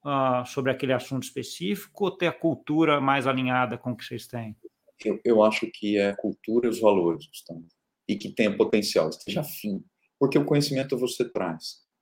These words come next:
Speaker 2: E, e, e a gente, dentro da Envilha, né, é, sempre prezou por formar as pessoas,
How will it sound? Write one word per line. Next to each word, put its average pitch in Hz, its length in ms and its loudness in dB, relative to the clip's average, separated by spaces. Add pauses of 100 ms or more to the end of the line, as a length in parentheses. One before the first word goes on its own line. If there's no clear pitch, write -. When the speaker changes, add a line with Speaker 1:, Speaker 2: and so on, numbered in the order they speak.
(460)
Speaker 2:
E, - 260 -2
e, 95 520 0
e 104 60 10
a 98 80 10
gente, 107 320 -2
dentro 107 280 4
da 98 100 4
Envilha, 95 520 -4 (320)
né, 92 380 -10
é, 92 480 -4
sempre 113 400 0
prezou 110 580 4
por 113 380 2 (360)
formar 104 840 8
as 101 120 -6
pessoas, 92 640 -4